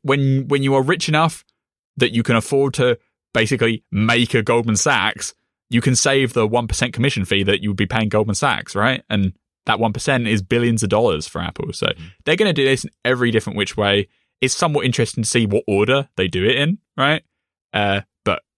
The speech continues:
Speaker 1: it makes perfect sense for them to do this in, in all facets of their business, apart from areas where they basically can get other company. The, the only areas where it makes sense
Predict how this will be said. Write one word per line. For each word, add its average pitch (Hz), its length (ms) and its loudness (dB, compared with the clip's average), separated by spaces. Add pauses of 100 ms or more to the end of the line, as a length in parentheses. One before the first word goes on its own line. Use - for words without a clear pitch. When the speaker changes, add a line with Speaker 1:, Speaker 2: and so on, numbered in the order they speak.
(180)
Speaker 1:
it 110 160 -2
makes 104 240 0
perfect - 360 -4
sense 85 200 -4
for - 100 -12
them 82 120 -4
to - 80 -16
do 85 320 -6 (160)
this - 180 -4
in, 95 140 -4
in 110 340 -2
all 110 220 0
facets 87 420 -4
of 87 60 -4
their 80 80 -2
business, 82 460 -6 (400)
apart 127 340 -2
from 131 140 -2
areas 113 500 0
where 98 320 -2 (280)
they 98 120 2
basically 92 320 -2
can 92 300 -2 (400)
get - 160 0
other 107 180 2
company. 113 400 -2
The, 117 180 0 (120)
the 151 80 0
only 233 200 0
areas 202 320 0
where 151 140 0
it - 80 -2
makes 135 220 -2
sense 127 420 -2